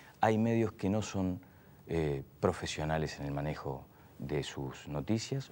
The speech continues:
o hay periodistas que no son profesionales a la hora de elaborar sus productos.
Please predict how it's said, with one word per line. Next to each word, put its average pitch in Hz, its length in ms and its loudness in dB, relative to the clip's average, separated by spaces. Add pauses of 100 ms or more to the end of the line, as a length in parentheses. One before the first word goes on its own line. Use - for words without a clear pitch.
o 85 120 4
hay 85 60 2
periodistas 82 560 0
que 78 80 -6
no 73 60 -6
son 80 160 -6
profesionales 78 680 -4
a 73 80 -4
la 71 120 0
hora 82 280 4
de 80 120 -4
elaborar 76 340 0
sus - 180 -14
productos. - 600 -14